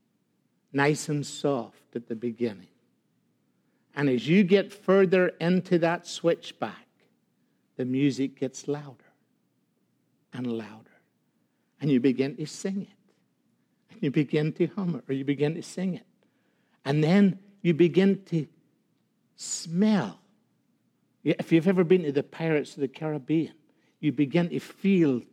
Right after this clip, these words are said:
that you're going into a cave. Your, your experience and your senses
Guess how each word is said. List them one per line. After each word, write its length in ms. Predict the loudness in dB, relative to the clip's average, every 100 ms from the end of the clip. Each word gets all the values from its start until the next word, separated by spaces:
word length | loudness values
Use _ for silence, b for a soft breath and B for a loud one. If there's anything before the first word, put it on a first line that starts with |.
| -8
that 160 | -8 b b b
you're 180 | 2 4
going 280 | 4 4
into 260 | 2 0 -2
a 60 | -2
cave. 500 | -8 -6 -4 -6 -10 -4
Your, 220 | -4 -4 b b b
your 180 | 4 4
experience 960 | 0 -6 -14 -14 -2 2 2 2 -2
and 100 | 0
your 120 | 2 2
senses 1120 | -4 -10 -8 -6 -8 -10 -12 -12 -14 -20